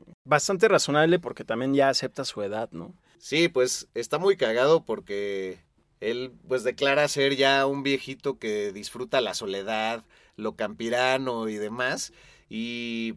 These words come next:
Speaker 2: por lo mismo, pues, le recuerda la época de mil novecientos setenta cuando ya con Jimmy Page se fueron ahí a los campos de... de Gales,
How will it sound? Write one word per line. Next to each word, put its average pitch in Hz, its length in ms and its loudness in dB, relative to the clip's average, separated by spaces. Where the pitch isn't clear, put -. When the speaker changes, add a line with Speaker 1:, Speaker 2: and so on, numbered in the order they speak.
Speaker 2:
por 123 160 0
lo 131 120 2
mismo, 156 540 -2
pues, 127 160 -2
le 139 120 6
recuerda 151 420 4
la 131 220 4
época 131 320 0
de 110 100 -2
mil 135 160 -4
novecientos 131 520 -2
setenta 117 440 -2
cuando 92 300 -8
ya 110 180 -4
con 117 180 -6
Jimmy 113 280 -8
Page 110 500 -6
se 113 300 -6
fueron 135 340 0
ahí 123 280 2
a 127 180 6
los 107 220 -6
campos 123 420 -4
de... 92 580 -6
de 107 180 0
Gales, 123 640 4